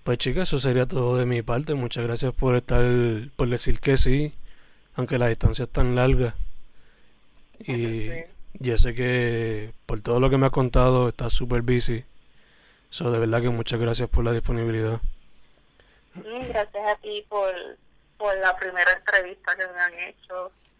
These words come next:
Speaker 2: así telefónicamente para un co-, podcast. Esto, esto es súper interesante.
Speaker 1: No hay de qué, no hay de qué.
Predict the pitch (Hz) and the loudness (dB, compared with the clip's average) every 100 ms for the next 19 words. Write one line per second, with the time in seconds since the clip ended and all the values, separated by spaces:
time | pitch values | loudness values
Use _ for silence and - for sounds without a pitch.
0 | _ _ _ - 190 185 185 185 180 175 | _ _ _ -6 -6 -6 -14 -14 -12 -12
1 | 170 - 170 165 - 170 170 _ 165 165 | -12 -12 -14 -12 -10 -10 -10 _ -8 -6
2 | 160 160 - - _ _ _ - 165 - | -8 -12 -14 -14 _ _ _ -8 -8 -8
3 | - - - - _ 160 147 - - 165 | -10 -10 -12 -20 _ -10 -8 -12 -20 -20
4 | 175 165 170 165 151 156 160 170 _ - | -12 -8 -8 -8 -8 -8 -12 -16 _ -20
5 | - _ _ _ _ _ _ _ 120 107 | -20 _ _ _ _ _ _ _ -14 -12
6 | 107 110 113 107 107 107 110 107 | -4 -2 -2 -2 -8 -8 -10 -12